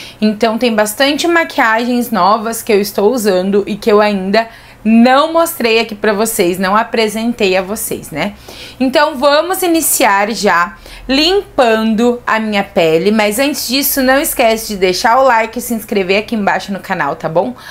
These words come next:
Compartilhar pra toda a família.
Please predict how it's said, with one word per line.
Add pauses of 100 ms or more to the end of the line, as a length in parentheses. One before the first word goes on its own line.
(220)
Compartilhar
pra
toda
a
família.